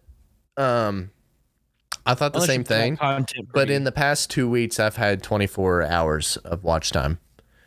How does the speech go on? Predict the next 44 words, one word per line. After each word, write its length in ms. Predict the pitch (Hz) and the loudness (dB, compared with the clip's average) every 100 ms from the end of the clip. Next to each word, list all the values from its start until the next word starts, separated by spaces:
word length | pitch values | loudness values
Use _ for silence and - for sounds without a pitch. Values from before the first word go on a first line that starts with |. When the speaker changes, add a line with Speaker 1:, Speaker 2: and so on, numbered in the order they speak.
| _ _ _ | _ _ _
Speaker 2:
Mm-hmm. 280 | 151 135 117 117 _ _ | 2 4 2 -2 _ _
Speaker 1:
and 180 | 98 95 | -2 0
I've 400 | 87 87 80 - - | 2 0 -2 -12 -2
only 240 | 90 82 - _ _ - | 0 0 -4 _ _ -2
done 140 | 85 | 0
a 60 | 80 | 0
few 160 | 80 | -2
things. 460 | 76 67 73 - - - _ _ _ _ _ _ _ _ _ _ _ _ - | 0 -2 -2 -4 -6 -16 _ _ _ _ _ _ _ _ _ _ _ _ -20
So, 220 | - - _ _ _ _ - - - - _ | -18 -18 _ _ _ _ -8 -8 -10 -18 _
Speaker 2:
I 160 | 131 120 | 2 4
kinda 120 | 214 | 2
Speaker 1:
um, 40 | |
Speaker 2:
wish 280 | 185 175 - | 2 -2 -2
the, 180 | 156 143 - | 0 -2 0
the 120 | 139 | 0
streams 360 | 127 139 135 139 | 0 0 0 0
counted, 460 | - 156 170 180 190 _ _ _ | 0 2 2 0 -4 _ _ _
but 60 | 165 | -2
it's 120 | 147 | 0
the 60 | 143 | -2
same 260 | 170 156 | 0 0
way 140 | 151 151 | 2 0
with 140 | 120 | -2
shorts. 640 | - 143 139 120 - - - _ | -2 0 0 -2 -6 -10 -12 _
Speaker 1:
Mm-hmm. 140 | 135 110 | -6 0
Speaker 2:
Shorts 240 | 139 135 | 0 0
don't 200 | 131 110 | 0 -4
count. 320 | - 113 113 - _ - | -2 -2 -2 -6 _ -2
Speaker 1:
No, 220 | 92 82 | 0 2
they 120 | 87 | 2
don't. 120 | 107 | 2
Speaker 2:
Um, 240 | 127 120 107 | 2 0 0
Speaker 1:
Streams 260 | 135 131 | 0 0
don't 160 | 139 123 | 0 0
count. 240 | 117 104 | 0 -2
Shorts 220 | - 98 - | 0 -2 0
don't 160 | 90 | -2
count. 260 | - 82 - | 0 0 0
You're 120 | 87 | -6
right. 120 | 80 | -2
Speaker 2:
And 100 | 160 | 2
I've 160 | 160 185 | 2 2
had, 240 | 190 180 | 0 0
like, 360 | 165 147 123 120 | 2 2 0 -4